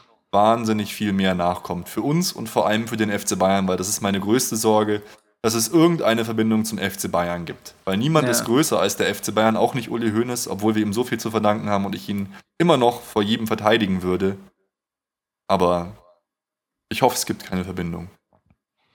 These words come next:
Speaker 2: Ja, das wäre tatsächlich einfach eine, eine Katastrophe.
Speaker 1: Weil die Katastrophe ist es jetzt eh schon.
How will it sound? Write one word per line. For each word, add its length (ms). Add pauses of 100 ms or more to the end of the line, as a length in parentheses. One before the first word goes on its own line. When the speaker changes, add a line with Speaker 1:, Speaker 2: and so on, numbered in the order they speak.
(560)
Speaker 2:
Ja, 100
das 160
wäre 100
tatsächlich 460
einfach 220
eine, 340
eine 140
Katastrophe. 880 (680)
Speaker 1:
Weil 120
die 80
Katastrophe 580
ist 280
es 140
jetzt 300
eh 100
schon. 360